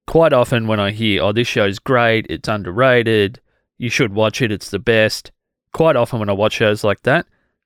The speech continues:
I don't always love them. But Longmire was really fantastic, and I think a lot of it had to do with the quality of the acting. So not only was Longmire a fantastic show,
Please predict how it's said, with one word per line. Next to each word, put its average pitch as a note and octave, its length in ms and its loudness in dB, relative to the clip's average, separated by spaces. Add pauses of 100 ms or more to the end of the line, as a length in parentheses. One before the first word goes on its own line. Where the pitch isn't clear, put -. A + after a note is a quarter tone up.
(320)
I B2 80 0
don't C#3+ 240 0
always G#2+ 360 2
love G2 220 0
them. F#2 240 -8 (340)
But - 160 0
Longmire C3+ 560 2
was G#2 200 -4
really A2 320 0
fantastic, G2 680 -4 (420)
and A2+ 120 -2
I A2 40 -2
think D3+ 160 -2
a B2+ 60 0
lot A#2+ 160 2
of A2 60 -2
it G#2 80 0
had A2 160 -2
to F2 80 -12
do G2+ 100 -2
with F#2 100 -6
the - 120 -10 (100)
quality A#2 420 2
of F#2+ 100 -4
the - 200 -10
acting. - 400 -4 (760)
So B2 420 0
not C#3 220 0
only D#3+ 320 2
was B2+ 320 0
Longmire A2+ 580 -2
a G#2+ 140 -2
fantastic G#2 580 -6
show, B2+ 400 2